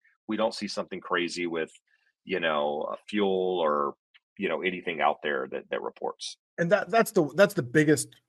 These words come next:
Speaker 2: sort of foreseeable wild card is energy prices. Right now, um, oil, gas is, has been cheap. You know, it spiked i-, in the summer and it's moderated to a level.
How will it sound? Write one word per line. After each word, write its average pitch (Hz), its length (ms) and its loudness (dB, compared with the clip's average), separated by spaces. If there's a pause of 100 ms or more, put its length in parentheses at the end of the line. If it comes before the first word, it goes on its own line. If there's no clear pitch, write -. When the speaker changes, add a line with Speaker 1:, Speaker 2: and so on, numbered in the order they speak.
Speaker 2:
sort 131 220 0
of 117 220 -4 (100)
foreseeable 120 540 2
wild 98 320 4
card 85 280 -6
is 123 140 -2
energy 143 320 2
prices. - 480 -8
Right 151 240 4
now, 156 360 0 (260)
um, 113 400 2 (520)
oil, 135 380 6 (100)
gas 127 520 2
is, 117 280 0
has 117 160 0
been 123 220 -2
cheap. 185 300 -8 (160)
You 104 120 -8
know, 123 100 0
it 120 140 -2
spiked 123 440 -2
i-, 120 60 -2
in 120 240 0
the 110 80 -2
summer 160 380 0
and 107 340 -2
it's 95 120 -8
moderated 135 640 2
to 123 340 0
a 107 40 4
level. 120 380 2